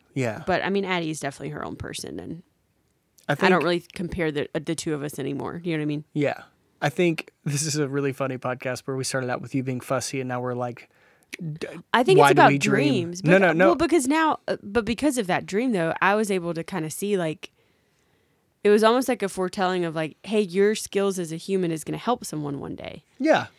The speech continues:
Speaker 2: And, like, your sensitivities and stuff. And so then I was able, I really was, I feel like I really understood Addie when she was really little. Like, I could help talk her off the ledge of, like, an emotional breakdown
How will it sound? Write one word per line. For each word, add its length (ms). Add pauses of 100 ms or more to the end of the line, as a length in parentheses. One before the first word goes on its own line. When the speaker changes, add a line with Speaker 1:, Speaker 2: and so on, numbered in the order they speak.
(220)
Speaker 2:
And, 160
like, 220
your 140
sensitivities 800
and 140
stuff. 260
And 140
so 140
then 160
I 100
was 140
able, 360
I 140
really 240
was, 320 (800)
I 80
feel 140
like 100
I 40
really 260
understood 400
Addie 240
when 160
she 160
was 160
really 180
little. 460
Like, 100
I 140
could 160
help 240
talk 260
her 80
off 140
the 80
ledge 300
of, 120
like, 160
an 80
emotional 400
breakdown 540